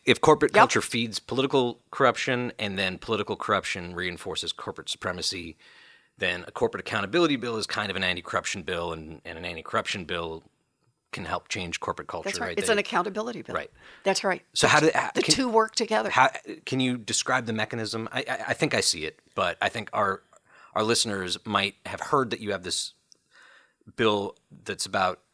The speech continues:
Speaker 1: reining in corporations and this bill that's about corruption and not quite see how they're actually two prongs of one
Speaker 2: So
Speaker 1: agenda.
Speaker 2: think of it this way. There are two incredibly powerful institutions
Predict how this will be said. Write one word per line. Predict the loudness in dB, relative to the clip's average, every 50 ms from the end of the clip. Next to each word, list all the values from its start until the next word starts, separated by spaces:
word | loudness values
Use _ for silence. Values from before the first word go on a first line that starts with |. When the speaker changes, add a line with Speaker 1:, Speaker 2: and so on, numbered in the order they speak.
| -20 -8 -2
Speaker 1:
reining | -2 0 0 0 -2 -4
in | -4 -4 -6 -6 -8 -10 -12 _ _ _ _ _ -8
corporations | -6 -6 -4 -2 -2 -2 0 -2 -2 -2 -4 -4
and | -4 -6
this | -6 -6
bill | -6 -6 -6 -6
that's | -6 -8 -8 -6
about | -4 -4 -4 -4
corruption | -4 -4 -4 -4 -4 -4 -4 -6 -6
and | -6 -4
not | -2 -2 -2 -2 -6 -10
quite | -10 -10 -8 -6
see | -6 -8 -8 -8
how | -10 -10
they're | -10 -8 -6
actually | -6 -6 -6 -8 -10 -10 -10 -12 -14 -16 _ _ _ _ _ _ _ _ _ _ _ _ _ _
two | -10 -8 -8 -10 -12 -14 _ _ _ _ _
prongs | -6 -4 -4 -4 -4 -6 -8 -8
of | -10 -10
one | -12 -12 -10 -10 -8 -8 -10 -10 -12 -10 0 2
Speaker 2:
So | 2 2 2
Speaker 1:
agenda. | 0 -4 -6
Speaker 2:
think | -4 -4 -2 -2
of | 0 -2
it | -2 -2 -2
this | -2 -2 -2 -2 -2
way. | -4 -10 -16 -18 -20 -20 _ _ _ _ _ _ _ _ _ _ _
There | 2 2 2 4
are | 2 -2 -2 -4 _ _ _
two | -10 -8 -8 -10 -4 0 0 2 2 2 0 -4 -6 -8
incredibly | -10 -12 -14 -16 _ _ -18 -16 -14 -14 -16 -12 -2 4 6 6 6 6 4 0 -2 -4 -4 -6 -6 -10 _ _
powerful | -8 -6 -2 0 2 2 2 0 -4 -6 -6 -6 -4 -6 -6 -8 -10 _
institutions | -4 -2 0 0 0 0 -2 -2 -4 -2 -2 -2 -2 -2 -2 -4 -6 -4 -2 -4 -4